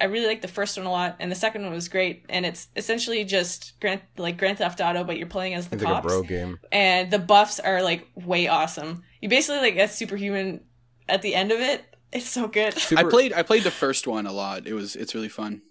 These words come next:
Speaker 2: The other one that stood out to me was Super Lucky's Tales, because I like three D platformers. Uh, that looked really cute.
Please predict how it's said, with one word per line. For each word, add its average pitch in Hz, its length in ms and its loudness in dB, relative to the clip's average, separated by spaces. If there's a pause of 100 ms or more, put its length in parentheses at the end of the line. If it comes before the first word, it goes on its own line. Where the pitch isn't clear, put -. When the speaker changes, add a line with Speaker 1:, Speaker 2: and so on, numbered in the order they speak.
(120)
Speaker 2:
The 143 160 6
other 170 140 6
one 147 140 6
that 135 80 0
stood 120 180 2
out 120 100 6
to - 80 -8
me 120 60 0
was 104 180 0
Super 120 180 -4
Lucky's 104 360 -2
Tales, 127 340 0
because 107 180 -8
I 98 60 2
like 95 220 2
three 98 120 -6
D 95 120 -6
platformers. 110 640 -4 (360)
Uh, 82 460 -6
that 95 140 0
looked 95 120 -2
really 95 160 -2
cute. 92 280 -4